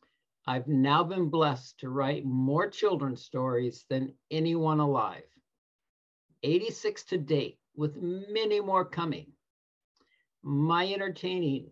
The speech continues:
and educational family stories and courses, created with God's grace,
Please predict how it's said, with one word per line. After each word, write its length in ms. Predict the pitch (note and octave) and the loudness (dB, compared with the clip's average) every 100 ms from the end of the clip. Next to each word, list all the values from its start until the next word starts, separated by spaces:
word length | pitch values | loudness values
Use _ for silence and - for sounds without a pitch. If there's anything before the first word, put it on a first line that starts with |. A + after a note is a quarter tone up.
| - | -10
and 160 | C#3+ C#3 - | -6 -6 -4
educational 920 | F3 D3+ E3 - E3 D3 C#3+ A#2 - - | -4 -2 -4 -2 -2 -2 -4 -6 -8 -10
family 380 | A#2 C#3+ F3 F#3 | -4 -2 0 -2
stories 640 | - F#3+ F#3+ F#3 F#3 F#3 - - | -4 -2 0 4 2 2 -8 -6
and 200 | D#3 D3+ | -4 -4
courses, 680 | - D#3 D3+ - - - - _ _ _ _ _ - | -2 0 0 -4 -14 -16 -20 _ _ _ _ _ -20
created 880 | - F3 F3+ F#3 F#3 F3 A#2 - - - | -2 6 8 10 10 8 4 -6 -14 -6
with 240 | C3+ B2+ _ | -6 -6 _
God's 380 | C#3+ C#3+ E3 D3+ | -2 0 0 -2
grace, 640 | D3 E3 C3 F2+ - - | 0 4 4 2 -8 -20